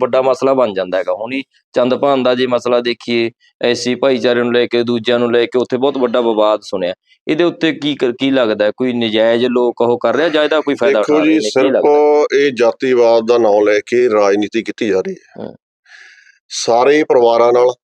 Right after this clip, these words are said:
Speaker 1: ਹਾਂ।
Speaker 2: ਐਸ ਸੀ ਪਰਿਵਾਰਾਂ ਨਾਲ ਮੇਰੀ ਸਾਂਝ ਆ, ਜਿਹੜੇ ਮੇਰੇ ਕੋਲੇ ਆਉਂਦੇ ਆ ਜਾਂ ਸਾਡੇ ਸਾਰਿਆਂ ਕੋਲੇ ਆਉਂਦੇ ਆ, ਸਾਰੇ ਇੱਕ ਦੂਜੇ ਨੂੰ ਅਸੀਂ ਵਰਤਦੇ ਆ, ਵਿਆਹ ਸ਼ਾਦੀ ਵੀ ਜਾਂਦੇ ਆ। ਨਾਲੇ ਉਹ ਜਿਹੜੇ ਮੇਰੇ ਨਾਲ ਵਰਤਦੇ ਆ, ਉਹਨਾਂ ਨੂੰ ਪਤਾ ਹੈ ਵੀ ਉਹ ਇਹ ਸੁਭਾਅ ਕੁਲਦੀਪ ਦਾ ਕਿੱਦਾਂ ਦਾ, ਅਸੀਂ ਭਰਾਵਾਂ ਵਾਂਗ ਵਰਤਦੇ ਆ। ਪਰ ਜਿਹੜੇ ਬੰਦਿਆਂ ਨੇ ਸਾਨੂੰ ਨਿੰਦਣਾ ਹੈ,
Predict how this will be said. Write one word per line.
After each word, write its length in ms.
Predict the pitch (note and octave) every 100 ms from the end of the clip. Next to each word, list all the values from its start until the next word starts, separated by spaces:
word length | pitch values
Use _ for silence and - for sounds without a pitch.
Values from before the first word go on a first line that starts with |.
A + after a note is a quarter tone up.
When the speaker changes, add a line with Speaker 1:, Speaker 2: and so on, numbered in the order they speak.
| _ _ -
Speaker 1:
ਹਾਂ। 80 | -
Speaker 2:
ਐਸ 120 | B2 A#2+
ਸੀ 140 | C3+
ਪਰਿਵਾਰਾਂ 380 | C3 A#2 A#2 A#2+
ਨਾਲ 80 | B2
ਮੇਰੀ 220 | A#2 B2
ਸਾਂਝ 300 | G#2 A2+ C3
ਆ, 80 | C3
ਜਿਹੜੇ 280 | A2+ D3+
ਮੇਰੇ 280 | B2+ A#2+ B2
ਕੋਲੇ 240 | B2 B2+ B2+
ਆਉਂਦੇ 320 | G#2+ A2+ A#2
ਆ 80 | A2+ _
ਜਾਂ 80 | A#2+
ਸਾਡੇ 240 | A#2+ A2+ A#2
ਸਾਰਿਆਂ 280 | G#2 B2+
ਕੋਲੇ 180 | B2+ B2
ਆਉਂਦੇ 200 | A#2 A2+
ਆ, 40 | A#2+
ਸਾਰੇ 220 | A2+ C#3
ਇੱਕ 120 | C3+
ਦੂਜੇ 180 | A#2 A#2
ਨੂੰ 80 | A2+
ਅਸੀਂ 120 | A#2+
ਵਰਤਦੇ 380 | G#2+ - G#2 A2+
ਆ, 80 | A#2+ - - - A2
ਵਿਆਹ 200 | A2 C3+
ਸ਼ਾਦੀ 260 | C3 B2 C3
ਵੀ 100 | B2+
ਜਾਂਦੇ 300 | A#2 A#2+ B2+
ਆ। 60 | - - -
ਨਾਲੇ 200 | C3+ D3
ਉਹ 140 | F3+ F#3
ਜਿਹੜੇ 180 | F3 F#3+
ਮੇਰੇ 140 | E3+
ਨਾਲ 120 | E3+ -
ਵਰਤਦੇ 360 | - D3+ D#3+
ਆ, 100 | D#3 -
ਉਹਨਾਂ 280 | E3 F#3+ F#3+
ਨੂੰ 100 | F#3+
ਪਤਾ 200 | D#3 D3+
ਹੈ 120 | D#3 D#3+
ਵੀ 160 | D#3
ਉਹ 100 | E3
ਇਹ 140 | E3 D#3+
ਸੁਭਾਅ 300 | - D#3 C#3
ਕੁਲਦੀਪ 340 | B2+ C3+ B2 A#2+
ਦਾ 100 | C#3+
ਕਿੱਦਾਂ 280 | C3 A2+ G2+
ਦਾ, 60 | - _ - - -
ਅਸੀਂ 120 | B2 C#3+
ਭਰਾਵਾਂ 360 | D#3+ C#3+ C3
ਵਾਂਗ 180 | C3 C3+ C3+ - - _ G#2+
ਵਰਤਦੇ 320 | A2 A#2 G#2
ਆ। 80 | F#2+ - _ - - _ -
ਪਰ 120 | E3+
ਜਿਹੜੇ 300 | C3+ F#3 G#3
ਬੰਦਿਆਂ 260 | G3 G3
ਨੇ 100 | G3
ਸਾਨੂੰ 320 | E3 E3 F3+ D3+
ਨਿੰਦਣਾ 320 | C3 D3+
ਹੈ, 60 | D#3+